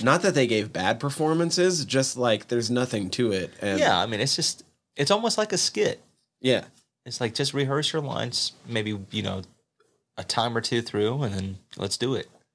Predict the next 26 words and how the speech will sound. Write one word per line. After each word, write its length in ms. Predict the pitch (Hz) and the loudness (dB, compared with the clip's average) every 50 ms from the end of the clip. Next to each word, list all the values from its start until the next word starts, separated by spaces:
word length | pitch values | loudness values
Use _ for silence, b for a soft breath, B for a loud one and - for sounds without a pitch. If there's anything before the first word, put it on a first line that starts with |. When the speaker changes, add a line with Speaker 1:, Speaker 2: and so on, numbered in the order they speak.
| _ _ - | _ _ -4
Speaker 2:
Probably 200 | - 127 135 - | 0 2 2 2
Speaker 1:
But 60 | 175 | 4
Speaker 2:
a 20 | 175 170 | 4 4
little 100 | 151 - | 4 2
improv 380 | - 175 180 - - 98 95 92 | 0 -2 -4 -4 -4 -4 -4 -6
in 60 | 98 | -6
there. 280 | 98 95 95 95 - - _ _ _ _ _ - | -6 -6 -8 -8 -12 -16 _ _ _ _ _ 0
Speaker 1:
But 100 | - 131 139 | 2 4 6
also, 340 | 156 175 170 - 151 135 | 6 6 4 4 2 2
like, 280 | 117 107 120 110 110 - _ _ _ _ _ _ _ _ _ _ _ | 2 2 2 0 0 -2 _ _ _ _ _ _ _ _ _ _ _
you 140 | 113 117 135 | -4 0 2
have 200 | 147 156 156 156 | 2 2 2 0
to 80 | - 127 | 0 0
wonder, 260 | 127 135 127 117 107 | 2 2 2 2 2
like, 180 | 101 101 107 - 117 | 2 0 -2 0 -2
m-, 220 | 113 110 - - - - | -2 -2 -2 -6 -8 -4
maybe 340 | 113 123 131 151 147 165 | 0 0 0 2 2 0
did 200 | 151 135 139 - | 0 0 0 0
they 180 | 131 123 123 123 | 2 2 2 2
say, 240 | 117 - 127 123 117 | 2 2 2 2 2
yeah, 240 | 107 101 110 - - | 0 0 -2 -2 0
like, 180 | 98 107 101 95 | 0 0 0 0
if 220 | 104 101 98 90 - | -2 -4 -6 -6 -2
Brett 260 | - 135 147 151 - - 117 | 2 4 4 2 2 2 2
asked 360 | 117 123 123 120 - - - | 4 4 4 2 0 -4 -4
them, 380 | - 95 87 85 80 95 95 | -4 -4 -2 -2 -4 -4 -6